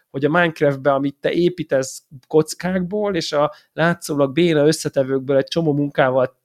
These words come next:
kihozol valami, oké, hogy az instrukciók alapján, de mégis te építed,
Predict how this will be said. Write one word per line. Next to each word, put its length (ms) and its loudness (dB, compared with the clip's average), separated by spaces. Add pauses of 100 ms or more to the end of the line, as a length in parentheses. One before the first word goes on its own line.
kihozol 540 0
valami, 580 0 (840)
oké, 280 -2
hogy 200 4
az 140 2
instrukciók 520 -2
alapján, 380 2
de 80 0
mégis 320 0
te 120 2
építed, 560 0